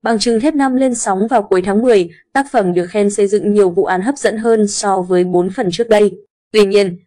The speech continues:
dự án do T V B sản xuất lại bị phàn nàn kỹ xảo kém, triển khai tình tiết bất hợp lý. Năm phút giải quyết vụ án, bốn mươi phút yêu đương.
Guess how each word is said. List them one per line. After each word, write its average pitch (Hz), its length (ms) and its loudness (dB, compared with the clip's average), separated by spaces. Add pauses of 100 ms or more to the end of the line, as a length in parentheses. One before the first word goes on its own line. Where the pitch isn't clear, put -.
dự 247 140 -4
án 214 260 2
do 277 160 -2
T 277 40 -14
V 262 180 2 (100)
B 233 40 0 (380)
sản 185 240 -6
xuất 277 200 -4
lại 214 220 0
bị 190 220 -2
phàn 190 200 -4
nàn 180 240 -2
kỹ 220 140 -4
xảo 208 240 -4
kém, 185 320 0 (280)
triển 190 220 -2
khai 214 320 0
tình 175 180 -2
tiết 226 160 0
bất 240 120 -2
hợp 202 140 -2
lý. 180 360 0 (380)
Năm 233 200 0
phút 302 240 -2
giải 175 220 -4
quyết 254 240 -4
vụ 220 100 -2
án, 180 320 2 (240)
bốn 185 260 0
mươi 220 100 0
phút 269 220 -4
yêu 214 180 2
đương. 208 260 0